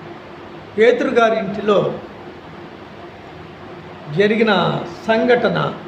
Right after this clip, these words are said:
మత్తయి సువార్త ఎనిమిదో అధ్యాయము పద్నాలుగో వచనం నుంచి పదిహేడవ వచనం వరకు చదివిన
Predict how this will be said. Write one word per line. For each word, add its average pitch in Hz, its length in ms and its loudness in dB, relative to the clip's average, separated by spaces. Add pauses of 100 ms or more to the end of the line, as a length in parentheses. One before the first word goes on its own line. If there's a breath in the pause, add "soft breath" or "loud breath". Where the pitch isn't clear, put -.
(960)
మత్తయి 196 320 2
సువార్త 208 340 2
ఎనిమిదో 202 400 4
అధ్యాయము 180 720 2 (1120)
పద్నాలుగో 226 560 4
వచనం 247 280 4
నుంచి 208 220 -2
పదిహేడవ 214 500 4
వచనం 202 400 -2
వరకు 175 520 0 (1700)
చదివిన 208 760 4